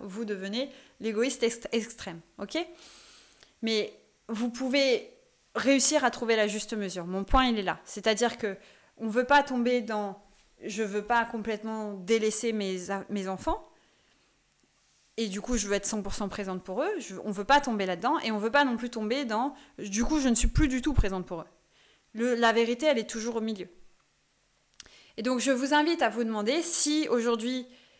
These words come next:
vous avez du mal à vous prioriser, si vous avez du mal et que vous culpabilisez de prendre ce temps pour vous, je vous invite à vraiment vous poser la question de « c'est quoi cette obligation que je me mets ? C'est quoi ce standard que je me mets ? »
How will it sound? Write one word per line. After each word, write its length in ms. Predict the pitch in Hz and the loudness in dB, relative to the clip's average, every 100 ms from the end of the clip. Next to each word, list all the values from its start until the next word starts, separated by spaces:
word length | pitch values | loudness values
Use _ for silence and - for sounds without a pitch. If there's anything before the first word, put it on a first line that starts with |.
| _ - | _ -12
vous 160 | 208 | -4
avez 160 | 214 208 | -4 -4
du 160 | 196 214 | -4 0
mal 400 | 240 254 214 185 - _ _ _ | 4 4 2 -6 -16 _ _ _
à 420 | - 202 190 180 - _ - | 2 4 4 2 -6 _ -14
vous 180 | 190 | -12
prioriser, 600 | 208 220 202 185 180 220 | -8 -4 -2 -2 0 2
si 120 | - 240 | 2 2
vous 160 | 208 | 0
avez 160 | 202 196 | 0 -2
du 160 | 190 | -2
mal 280 | 214 254 254 | 2 4 2
et 40 | 226 | 0
que 140 | 202 | -8
vous 140 | 180 | -12
culpabilisez 760 | - 269 247 262 233 240 240 254 | -10 -4 2 4 4 -2 0 0
de 100 | 208 | -2
prendre 280 | - 240 208 | -2 -2 -2
ce 80 | |
temps 180 | 214 196 | -6 -6
pour 160 | 180 170 | -4 -4
vous, 400 | 170 302 415 - - _ _ _ - | 0 2 2 -2 -20 _ _ _ -12
je 120 | - | -6
vous 220 | 220 240 | -2 4
invite 300 | 277 285 330 | 6 6 4
à 80 | 247 | 2
vraiment 360 | 190 226 269 294 | 2 2 2 2
vous 100 | 240 | 0
poser 260 | 240 254 240 | -2 0 0
la 100 | 208 | 0
question 380 | 196 - 285 | -4 -2 2
de « 260 | 302 240 294 - - _ _ - | 2 2 0 -6 -20 _ _ -8
c'est 260 | - 240 | -4 -4
quoi 260 | 240 285 294 | 0 4 4
cette 220 | 277 233 | 2 -2
obligation 480 | 208 208 208 202 233 | -6 -2 -2 -2 -6
que 120 | 226 | -6
je 80 | 202 | -6
me 80 | 196 | -8
mets ? 200 | 208 220 | -8 -8
C'est 160 | 202 | -10
quoi 200 | - 226 | -4 -4
ce 120 | 226 | -4
standard 420 | 202 202 190 196 - | -10 -10 -8 -8 -10
que 120 | 196 | -14
je 100 | 180 | -12
me 80 | 175 | -12
mets ? » 160 | 165 | -14